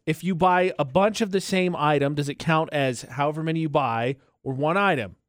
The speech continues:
The example I use is if you buy, like, thirty bottles of Gatorade. Does it count as thirty items or one? My argument is one, 'cause they s-,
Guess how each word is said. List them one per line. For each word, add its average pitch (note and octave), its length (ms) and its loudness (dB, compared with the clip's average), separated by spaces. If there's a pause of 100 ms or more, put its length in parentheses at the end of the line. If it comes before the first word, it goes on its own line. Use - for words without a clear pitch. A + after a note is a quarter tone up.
(480)
The B2+ 160 -2
example D3 400 -2
I D#3 100 2
use C3+ 280 -4
is B2 80 -10
if C3 140 -10
you C#3+ 80 -4
buy, C#3 240 2
like, C3 240 -2
thirty C#3 300 0
bottles A#2+ 340 0
of A2 100 -8
Gatorade. F#2 500 -4 (380)
Does - 80 -14
it A#2+ 60 -12
count C3+ 220 -4
as B2+ 120 -12
thirty A#3+ 340 4
items E3+ 540 -2 (260)
or F#3 100 -10
one? A3+ 540 2 (720)
My B3 200 6
argument A3 440 4
is G3 360 0 (320)
one, A#3+ 480 4 (100)
'cause F3+ 120 -6
they F3+ 100 4
s-, F3 120 -6